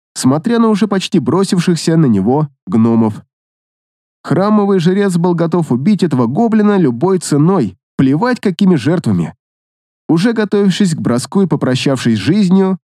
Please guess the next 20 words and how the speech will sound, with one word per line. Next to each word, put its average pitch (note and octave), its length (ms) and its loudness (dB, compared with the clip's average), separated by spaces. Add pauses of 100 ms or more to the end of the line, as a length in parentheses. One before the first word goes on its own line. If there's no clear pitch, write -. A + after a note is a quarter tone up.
(200)
он C3 160 2
увидел, G#3+ 360 2
как B2 200 -4
монстр G3+ 420 0
перед G3 240 0
ним F#3 340 4
расставил A#2+ 440 0
руки, F#3 440 0 (340)
в - 100 -10
точности A3 480 0
как F#3+ 200 -2
статуя G#3+ 460 -2
за A2+ 140 -2
ним. G2+ 260 0 (640)
А A2+ 100 -2
затем C3 380 2
где-то B2+ 360 -2
за A2+ 140 -2
этой G3 180 -2
статуей D#3+ 640 0